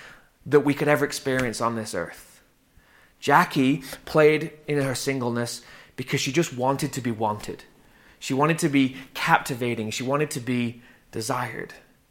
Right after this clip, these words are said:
And so because of that, we both watched things that we should not have watched.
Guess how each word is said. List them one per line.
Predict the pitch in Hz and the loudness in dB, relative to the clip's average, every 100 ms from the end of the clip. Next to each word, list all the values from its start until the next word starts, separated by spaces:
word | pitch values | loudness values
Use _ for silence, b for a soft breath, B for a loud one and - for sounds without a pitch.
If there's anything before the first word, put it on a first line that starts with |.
| _ _ _ _ _ - | _ _ _ _ _ -8
And | 131 | -2
so | 139 | 0
because | 143 180 202 | 2 4 4
of | 135 | 4
that, | 131 | 4
we | 139 | 4
both | 131 165 160 | 4 2 2
watched | 135 190 - - | 0 0 0 -4
things | - 117 120 | -6 -6 -2
that | 135 | -2
we | 135 | -2
should | - 147 | -2 0
not | 147 127 | 0 0
have | 131 | -2
watched. | 170 - - - - | -2 -2 -4 -12 -14